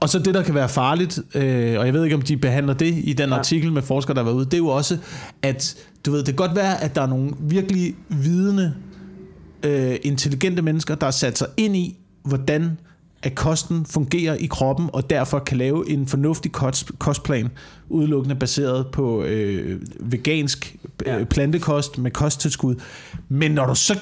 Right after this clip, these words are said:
Speaker 1: når du så siger det til mennesker i Randers, undskyld, Randers, men det behøver ikke at være Randers, du ved, men folk, der ikke har sat sig ind i det,
Speaker 2: Ja.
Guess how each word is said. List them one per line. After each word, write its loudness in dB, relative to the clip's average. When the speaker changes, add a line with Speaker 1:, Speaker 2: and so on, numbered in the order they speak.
Speaker 1:
når 2
du 4
så 2
siger 2
det 2
til 2
mennesker 2
i 2
Randers, -2
undskyld, 2
Randers, 2
men 0
det 2
behøver 4
ikke 2
at 2
være 2
Randers, 0
du 4
ved, 2
men 0
folk, 0
der 2
ikke 2
har 0
sat 0
sig 0
ind -2
i -2
det, -4
Speaker 2:
Ja. -2